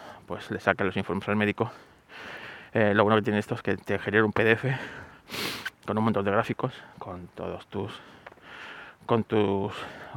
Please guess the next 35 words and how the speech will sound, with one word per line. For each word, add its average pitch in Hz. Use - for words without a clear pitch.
con 101
tus 98
datos, 113
tus 104
frecuencias 101
máximas, 110
mínimas, 117
eh, 110
las 104
presiones 107
máximas, 110
las 110
mínimas, 127
la, 90
la 95
media, 117
bueno, -
una -
serie 110
de 110
datos 113
que 101
para 98
el 98
médico 101
supongo 104
que 101
le -
vienen 110
bien. 117
Para 127
hacerse 120
una 120
idea, 127
sí, 135